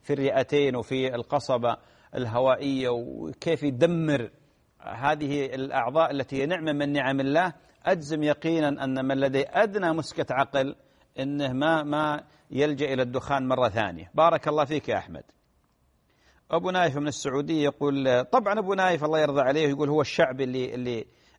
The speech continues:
اللي سألني يعني قبل، ي-، يريد سيرة ذاتية، ما أدري. عمومًا يا أخوي أبو نايف الله يرضى عليك، بعد نصيحة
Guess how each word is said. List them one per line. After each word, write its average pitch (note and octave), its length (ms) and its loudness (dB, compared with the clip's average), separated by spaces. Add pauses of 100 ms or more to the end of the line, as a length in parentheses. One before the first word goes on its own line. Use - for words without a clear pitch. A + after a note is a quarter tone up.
اللي C3 180 -2
سألني C3+ 520 0
يعني A#2 340 -4
قبل، B2+ 400 0 (440)
ي-، G#3 260 -2
يريد F#3 300 0
سيرة D3+ 260 2
ذاتية، B2 640 0
ما E3 220 0
أدري. A2+ 140 -6
عمومًا F3 320 0
يا C#3 80 0
أخوي D#3 160 -2
أبو C#3 120 -4
نايف A2+ 220 -2
الله D#3 140 4
يرضى B2+ 200 2
عليك، G#2+ 240 0 (1000)
بعد F3+ 320 0
نصيحة E3+ 420 -4